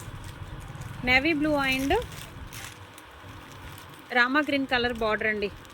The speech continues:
చూసారా ఎంత బాగుందో? డార్క్ కలర్కి వచ్చేసి కూడా మనకి, ఆ, కాంట్రాస్ట్ కలర్ చూసారా ఎంత డిఫరెంట్గా వచ్చిందో? కలర్ కాంట్రాస్ట్ కూడా ఇది చూడండి ఎంత బాగుందో, చాలా డిఫరెంట్గా అయితే వచ్చిందండి. But ఈ బ్లౌజ్ కాకపోయినా ఏదైనా, ఆ,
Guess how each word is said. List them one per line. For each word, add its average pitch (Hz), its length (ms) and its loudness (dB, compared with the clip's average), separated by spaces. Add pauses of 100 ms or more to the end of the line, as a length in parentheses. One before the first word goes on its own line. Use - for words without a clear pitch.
(140)
చూసారా 285 220 2
ఎంత 277 340 2
బాగుందో? 269 380 2
డార్క్ 269 440 4
కలర్కి 277 240 2
వచ్చేసి 262 340 -2
కూడా 262 180 4
మనకి, 269 420 2 (480)
ఆ, 233 320 2
కాంట్రాస్ట్ 285 460 2
కలర్ 277 240 6 (100)
చూసారా 285 260 2
ఎంత 262 280 4
డిఫరెంట్గా 277 580 2
వచ్చిందో? 269 340 0
కలర్ 247 240 2
కాంట్రాస్ట్ 254 480 -2
కూడా 240 140 4
ఇది 226 220 2
చూడండి 247 280 2
ఎంత 226 280 2
బాగుందో, 233 420 0
చాలా 240 300 2
డిఫరెంట్గా 269 520 0
అయితే 269 180 2
వచ్చిందండి. 226 640 0 (680)
But 240 200 2
ఈ 262 220 2
బ్లౌజ్ 277 280 4
కాకపోయినా 285 580 2
ఏదైనా, 247 560 2
ఆ, 226 360 0